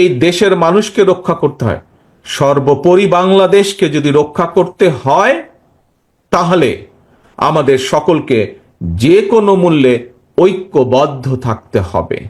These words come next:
এর কোনোই আমাদের বিকল্প নেই। আমি বক্তব্যের শুরুতেই বলেছি, আমাদেরকে যদি বাংলাদেশকে সামনে এগিয়ে নিতে হয়,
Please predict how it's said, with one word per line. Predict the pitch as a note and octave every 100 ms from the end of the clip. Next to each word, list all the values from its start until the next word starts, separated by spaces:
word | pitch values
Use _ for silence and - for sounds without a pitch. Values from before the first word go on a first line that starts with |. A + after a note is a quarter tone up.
| _ _ _ _
এর | F3 F#3+ F3 -
কোনোই | G3+ G#3 B3 C4+
আমাদের | A3 F3 D#3+ D3
বিকল্প | A#2 B2+ C3 G#2+ -
নেই। | F#2+ G#2+ G#2 - - _ _ _ _ _ _ _ _
আমি | - D#3
বক্তব্যের | D3+ E3+ F3 G3+ E3+ F#3
শুরুতেই | - G3 G3+ G3
বলেছি, | F3 D3 - - - _ _ _ _ _ _
আমাদেরকে | - C3 D#3 F3 E3 E3+
যদি | D3+ C#3
বাংলাদেশকে | A#2+ C3+ D3+ D3 C#3+ C#3+ C#3+
সামনে | - - D3+ D3+ D3+ C#3
এগিয়ে | C#3+ E3
নিতে | D#3 C#3+ B2
হয়, | G2+ D2